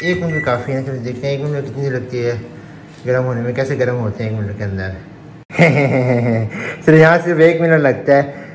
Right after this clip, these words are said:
चीज़ को गर्म करने में। पाकिस्तान की तरह नहीं कि आप दस मिनट भी लगा दें, बिजली का लहजा ज़िया और उसके बाद चीज़ फिर भी गर्म नहीं होती। यहाँ से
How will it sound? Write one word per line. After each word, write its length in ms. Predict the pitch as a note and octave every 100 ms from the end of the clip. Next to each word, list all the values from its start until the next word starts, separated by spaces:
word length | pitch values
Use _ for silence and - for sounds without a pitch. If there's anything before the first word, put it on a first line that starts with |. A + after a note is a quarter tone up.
| -
चीज़ 180 | D3 C3+
को 80 | D3
गर्म 200 | C3+ C3+
करने 200 | B2 B2+
में। 140 | B2+
पाकिस्तान 360 | D3 D#3+ D#3+ F3
की 60 |
तरह 140 | D#3+ D#3+
नहीं 140 | E3
कि 60 | D#3+
आप 140 | D3 D#3+
दस 180 | E3+ E3+
मिनट 140 | E3
भी 100 | D#3+
लगा 280 | D3+ C#3 C3+
दें, 300 | C3+ D3 C3
बिजली 280 | D3 D3+ F#3+
का 120 | E3+
लहजा 360 | C#3 C3+ F3+ F3+ - - -
ज़िया 560 | B2+ D3+ D3 C#3 - -
और 200 | D#3 D#3
उसके 160 | D#3 D#3
बाद 120 | D#3+
चीज़ 160 | D#3 D3+
फिर 160 | -
भी 80 | D#3+
गर्म 220 | C#3+ B2+
नहीं 100 | B2+
होती। 200 | A#2+ A#2
यहाँ 180 | C3+ D#3+
से 180 | E3+ -